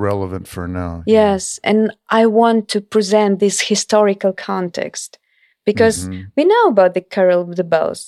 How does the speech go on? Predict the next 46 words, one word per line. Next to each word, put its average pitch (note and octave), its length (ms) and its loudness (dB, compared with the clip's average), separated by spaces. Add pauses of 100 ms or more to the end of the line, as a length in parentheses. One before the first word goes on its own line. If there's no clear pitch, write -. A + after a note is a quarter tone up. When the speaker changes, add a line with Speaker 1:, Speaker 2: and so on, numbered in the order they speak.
(320)
Speaker 2:
but G#3 100 2 (200)
I - 20 4 (180)
want G3 200 0 (140)
to, F#3 80 0 (880)
you G3 120 2
know, F#3+ 120 0 (120)
to G3+ 60 -2 (120)
bring G3+ 160 4 (120)
the F3+ 80 0 (120)
history A3+ 260 2
Speaker 1:
There - 100 0
was C3 80 2
so A#2+ 120 2
much - 120 0
Speaker 2:
of - 100 -6
this. G#2+ 120 0
Speaker 1:
more, E2+ 120 -2 (360)
yeah. F#2+ 100 0 (100)
Speaker 2:
Yeah, E3+ 180 -2 (300)
yeah. F3 120 -8 (120)
Speaker 1:
So - 60 -2
Speaker 2:
So G#3 40 2 (100)
we A3 40 6
Speaker 1:
much G#3 120 0
Speaker 2:
s-, G3+ 40 -4
Speaker 1:
more G3+ 140 -2
Speaker 2:
we B3+ 60 6
Speaker 1:
than B3+ 80 2
just - 100 -6
Speaker 2:
still D4 180 2
Speaker 1:
that C4+ 160 -6
one B3+ 80 4
Speaker 2:
fight A#3+ 260 4
Speaker 1:
song. F#3 140 -8
Speaker 2:
for, G3+ 120 2 (140)
for G3+ 120 2 (140)
our F#3 180 0 (200)
independence F3 680 -4 (500)
through B3 280 4
this G#3 120 2 (120)
song. F3 280 4
<laughs> - 20 -6 (800)
Speaker 1:
Right. A2 420 -2 (960)
And D3 200 4
it D3 40 4 (100)
was B2 100 -2